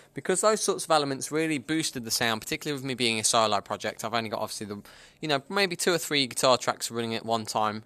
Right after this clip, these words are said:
on any given song, but that basically makes it seem like double, so it kind of helps boost the bass and, you know, kind of just, um, fills out the sound a little bit more,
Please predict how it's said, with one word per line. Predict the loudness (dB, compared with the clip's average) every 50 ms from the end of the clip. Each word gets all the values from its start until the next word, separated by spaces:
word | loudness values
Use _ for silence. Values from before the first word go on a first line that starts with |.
| _ _ -8
on | -6 -4 -4
any | -4 -4 -4
given | -6 -6 -8 -8 -6
song, | -4 0 0 0 0 -2 -8 -14 -14 -8
but | -6 -4 -4 -4 -6 -16 -20 -20 -8 _
that | 0 2 4
basically | 6 4 4 4 0 -2 0
makes | 2 2 0 2 0 0
it | 2 4
seem | 4 4 2 2 2
like | 2 2 2 0 0
double, | -2 0 0 -2 -6 -6 -6
so | -4 -2 -2 -2
it | -2 -4 -8 -12 -12
kind | -6 -4 -4 -4
of | -4 -8 -8 -16 -20 -20 -8 0
helps | 2 2 2 0 -2 -4
boost | 0 0 0 0 -2 -2
the | 0
bass | 2 4 4 4 2 -2 -4 -6 -6
and, | -6 -6 -8 -10 -10 -12 -14 -10 -8
you | -6 -4
know, | -4 -4 -6 -8 -8
kind | -2 -2 0 0
of | 0 -2 -4 -8 -20 -20 -20 -20 -14
just, | -10 -6 -6 -2 0
um, | 2 2 2 2 0 -2 -4 -6 -8 -8 -4 -4 -4 -4 -6 -20 -20 -20 -20 -20 -20
fills | -10 -4 0 2 2 4 6
out | 6 6 4 4
the | 0
sound | -2 0 0 0 0 -2 -2
a | -4
little | -6 -6 -6
bit | -8 -12 -12
more, | -10 -8 -6 -6 -6 -8